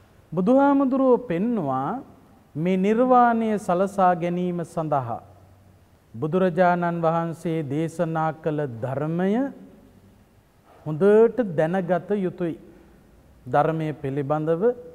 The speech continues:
අවබෝධයක් ඇති කරගන්න ඕන. ඒ සඳහා තමයි ඔය ඇත්තෝ ධර්මය ශ්‍රවණය කළ යුතු වෙන්නේ.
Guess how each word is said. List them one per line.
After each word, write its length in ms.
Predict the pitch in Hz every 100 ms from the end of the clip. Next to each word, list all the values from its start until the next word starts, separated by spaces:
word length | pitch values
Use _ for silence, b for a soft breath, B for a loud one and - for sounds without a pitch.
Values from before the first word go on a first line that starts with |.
| - -
අවබෝධයක් 880 | 143 147 165 175 185 180 202 240 - -
ඇති 240 | 156 175
කරගන්න 520 | 170 160 156 151 156
ඕන. 220 | 202 143 - - - b b b b b _
ඒ 160 | 143 165
සඳහා 420 | 160 160 156 160
තමයි 380 | 151 147 151 180 247
ඔය 140 | - 156
ඇත්තෝ 380 | 151 - 220 180
ධර්මය 460 | 151 160 208 233 262
ශ්‍රවණය 500 | - 208 190 196 196 190
කළ 200 | 185 175
යුතු 280 | 170 170 233
වෙන්නේ. 360 | 190 160 131